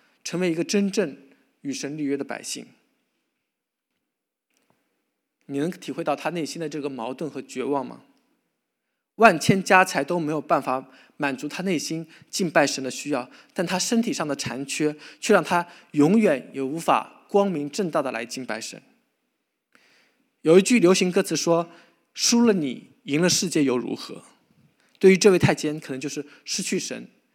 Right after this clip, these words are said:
赢了世界又如何？枯木如何能够逢春呢？枯木真的不能够逢春吗？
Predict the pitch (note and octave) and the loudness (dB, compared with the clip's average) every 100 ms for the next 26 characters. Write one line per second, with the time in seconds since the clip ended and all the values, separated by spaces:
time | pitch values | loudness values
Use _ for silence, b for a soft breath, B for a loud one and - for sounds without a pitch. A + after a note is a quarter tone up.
0 | _ _ - C#3 D3+ - D3 C3+ B2 A#2 | _ _ -6 -2 -2 -2 -4 -2 -2 -6
1 | A#2 - - - _ _ _ _ _ _ | -10 -14 -18 -20 _ _ _ _ _ _
2 | _ _ _ _ _ _ _ - _ _ | _ _ _ _ _ _ _ -20 _ _
3 | - - G#3+ G#3 E3 - _ _ _ _ | -12 -4 0 2 0 -4 _ _ _ _
4 | _ _ _ - E3 E3 D3 C3+ C#3 - | _ _ _ -4 -2 -2 -2 0 -2 -2
5 | C3 C3 - D#3+ C#3 C#3 _ _ _ _ | -8 -8 -8 -8 -10 -16 _ _ _ _
6 | _ _ _ _ _ _ _ _ _ _ | _ _ _ _ _ _ _ _ _ _
7 | _ _ _ - - G#3+ G#3 F3 C3 _ | _ _ _ -10 -4 -2 0 -2 -6 _
8 | _ _ _ _ _ _ _ - G3+ G3 | _ _ _ _ _ _ _ -2 0 0
9 | G#3 E3+ D#3+ D3+ C3 C#3+ - F3+ F3+ | 0 -2 0 0 -2 -6 -4 -4 -4